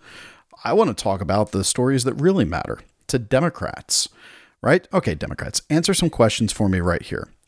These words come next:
So you state, all right, many people stated, I believe, uh, on the, uh, committee chairman, Sherrod Brown was one of them in the Senate. He said that, um,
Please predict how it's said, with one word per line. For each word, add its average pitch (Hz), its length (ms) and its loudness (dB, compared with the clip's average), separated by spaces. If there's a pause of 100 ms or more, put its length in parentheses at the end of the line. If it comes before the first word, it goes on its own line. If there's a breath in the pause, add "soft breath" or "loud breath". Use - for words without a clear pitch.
So 139 320 2
you 190 240 -2
state, - 520 0 (180)
all 90 80 -4
right, 113 280 0
many 127 360 2
people 98 420 -4
stated, 92 580 -2
I 107 120 -8
believe, 95 420 -4 (420 loud breath)
uh, 90 340 0 (240)
on 104 200 -2
the, 92 400 -4
uh, - 200 -10
committee 123 400 0
chairman, 110 480 0
Sherrod 98 340 0
Brown 98 500 0
was - 180 -6
one 98 140 2
of 90 80 -2
them 90 240 -2 (380 loud breath)
in 107 140 -2
the 101 60 -2
Senate. 95 420 -2
He 117 100 -2
said 123 340 0
that, 110 140 -4
um, 95 280 -2